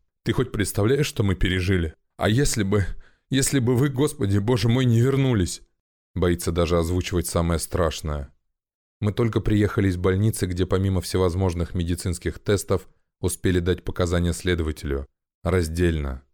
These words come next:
Нас с Машкой сразу же развели в противоположные стороны. На разных скорых увезли. В медицинском центре видел её только издали, когда нас сопровождали по коридору на М Р Т.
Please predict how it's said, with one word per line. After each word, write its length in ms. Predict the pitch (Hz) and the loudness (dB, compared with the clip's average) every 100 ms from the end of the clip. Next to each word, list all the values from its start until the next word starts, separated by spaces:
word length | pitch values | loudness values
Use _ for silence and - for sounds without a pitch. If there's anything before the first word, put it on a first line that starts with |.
| _ _ | _ _
Нас 180 | 104 117 | -4 -2
с 60 | - | 0
Машкой 340 | 123 127 - | 0 0 -2
сразу 320 | 113 113 120 110 | -2 0 0 2
же 160 | 107 | 2
развели 360 | 104 98 101 107 | 2 2 2 0
в 80 | - | 0
противоположные 760 | 98 104 95 98 101 90 95 | 0 0 0 2 2 2 -2
стороны. 560 | - - 95 82 73 67 _ _ _ - | -2 0 0 0 -2 -8 _ _ _ -4
На 140 | 92 | 0
разных 340 | 98 101 101 - | 2 2 0 -2
скорых 460 | - 110 92 - | -2 0 0 0
увезли. 520 | 78 78 82 80 69 - _ _ _ - | -2 -2 -2 -2 -4 -8 _ _ _ -6
В 100 | 87 | -2
медицинском 600 | 101 101 127 120 - 113 | 0 0 0 -2 0 -2
центре 380 | - 117 104 104 | 0 -2 0 2
видел 280 | 104 104 101 | 2 2 4
её 140 | 101 | 4
только 340 | - 101 90 98 | 2 0 0 -2
издали, 720 | - 110 98 90 78 69 - _ _ | 0 -2 0 0 0 -2 -8 _ _
когда 260 | - 82 85 | -4 0 2
нас 200 | 87 85 | 0 0
сопровождали 600 | - 85 78 78 82 85 | -2 0 0 0 0 0
по 140 | 82 | -2
коридору 480 | 80 82 82 80 80 | -2 -2 0 0 0
на 160 | 76 78 | -2 -2
М 100 | 80 | -2
Р 140 | 82 | -4
Т. 260 | - 76 | -4 -6